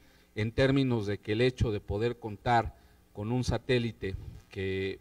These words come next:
pues, justamente permita el estudio de precursores sísmicos, el estudio de todas estas interacciones, eh, eh, de los fe-, fenómenos tectónicos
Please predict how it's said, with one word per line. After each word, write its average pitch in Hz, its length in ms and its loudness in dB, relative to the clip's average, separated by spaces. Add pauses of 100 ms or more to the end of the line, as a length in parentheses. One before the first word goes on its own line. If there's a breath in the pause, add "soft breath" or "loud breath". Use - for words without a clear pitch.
pues, 98 220 -10
justamente 117 600 -4
permita 110 720 -4 (420 soft breath)
el 107 260 0
estudio 127 720 6 (340 soft breath)
de 135 240 2
precursores 110 760 0
sísmicos, 113 800 0
el 95 120 -8
estudio 120 640 2
de 95 80 -2
todas 127 400 -4
estas 120 500 -6 (300 soft breath)
interacciones, 113 1120 -2 (320 soft breath)
eh, 101 440 0
eh, 104 280 -2
de 104 160 -2
los 101 220 -6
fe-, - 240 -6
fenómenos 127 540 -2
tectónicos 117 800 -4